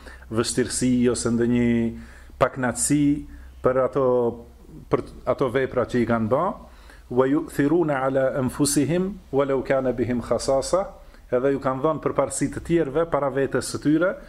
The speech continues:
edhe pse ata vet kanë pas nevojë shumë të madhe. Do thotë, kjo është, e, lëvdata e Allahut subhanahu wa taala për ensart. Edhe gjithashtu, e, pejgamberi sallallahu alaihi wasallam i ka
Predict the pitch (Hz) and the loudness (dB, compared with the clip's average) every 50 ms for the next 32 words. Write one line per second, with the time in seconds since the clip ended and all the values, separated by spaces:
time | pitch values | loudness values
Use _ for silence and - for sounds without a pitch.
0 | - - - - 170 165 185 180 180 - 175 160 147 - 160 139 123 151 170 170 | -20 -20 -4 -2 0 2 2 0 0 0 0 0 2 0 -2 0 0 0 0 0
1 | 170 - - - - - - - - - - 151 143 - 175 165 156 - 175 165 | -4 -10 -16 -16 -16 -18 -18 -18 -2 0 0 0 2 0 0 -2 0 0 -2 0
2 | 156 165 170 160 160 - 175 170 165 160 160 156 151 - - - 170 180 170 135 | 2 2 2 2 0 0 0 2 2 0 0 -2 -6 -8 -4 -2 0 0 0 0
3 | 110 101 95 85 - - - - - - - - - - - - - 131 135 - | -2 -2 -4 -4 -4 -8 -14 -18 -18 -20 -20 -20 -20 -20 -16 -6 -4 0 0 0
4 | 170 170 170 180 185 185 180 170 - - - - 156 156 156 151 147 147 143 143 | 0 2 2 2 2 2 2 0 -2 -4 -2 0 2 2 4 4 2 2 0 -2
5 | 143 - - - - - - - - 127 135 131 127 165 170 175 170 175 175 170 | -4 -12 -20 -20 -20 -20 -12 -4 0 0 0 2 2 2 2 2 2 0 0 0
6 | 170 175 175 175 - - - - 147 139 139 131 123 135 160 170 170 160 135 147 | 0 0 -2 -4 -8 -14 -4 0 0 2 2 0 0 0 2 2 2 2 0 0
7 | 151 - - - - 131 123 - - 151 156 151 147 131 135 131 135 131 131 131 | -2 -4 -6 -10 -10 -10 -6 -4 -2 -2 0 0 0 -2 0 0 0 0 2 2
8 | 127 131 147 151 147 147 147 139 139 - 143 147 139 139 139 - - - 135 120 | 2 2 2 2 2 2 0 0 0 0 0 0 0 -2 -6 -10 -4 -2 -2 0
9 | 117 - - 143 131 110 98 - - - - - - - - - - - - - | 0 2 2 2 2 0 -2 -4 -8 -14 -18 -18 -18 -18 -16 -16 -16 -16 -16 -4
10 | - 127 127 135 135 135 160 160 147 147 135 - - 151 151 151 151 147 151 151 | -2 0 0 2 2 0 0 0 2 0 -2 0 0 2 2 4 4 2 2 0
11 | - - - - - - - - - - - - - - - - - - - - | -2 -10 -18 -18 -18 -18 -18 -18 -18 -18 -18 -18 -18 -18 -18 -18 -18 -18 -18 -18
12 | - - - - - - - - - 135 135 127 - 147 139 135 139 147 143 143 | -18 -18 -18 -18 -16 -16 -12 -6 -2 0 0 2 2 2 2 2 2 2 2 2
13 | 143 139 - 135 135 131 139 139 135 135 139 135 131 127 - - 139 135 139 135 | 0 0 0 0 0 2 2 2 2 2 0 0 -2 0 0 0 0 2 0 0
14 | 131 131 - 135 135 | 0 0 2 2 2